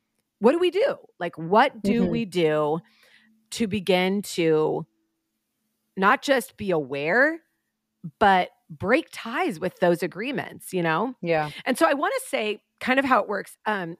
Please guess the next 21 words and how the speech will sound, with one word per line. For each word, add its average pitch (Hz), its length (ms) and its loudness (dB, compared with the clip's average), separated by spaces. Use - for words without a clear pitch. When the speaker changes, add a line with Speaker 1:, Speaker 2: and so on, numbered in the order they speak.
Speaker 1:
Adam 269 280 2
Young 180 360 -4
from 185 180 -10
The 175 80 -6
Place 180 320 -4
We 170 80 -2
Find 165 320 -2
Ourselves 202 640 0
does 175 300 2
an 214 140 2
incredible 196 1120 2
breakdown 156 840 -2
of 175 200 -4
really 170 300 0
some 156 220 -4
of 147 100 -4
what 151 100 -4
we're - 60 -4
talking 175 400 0
about 170 240 0
today. 180 380 2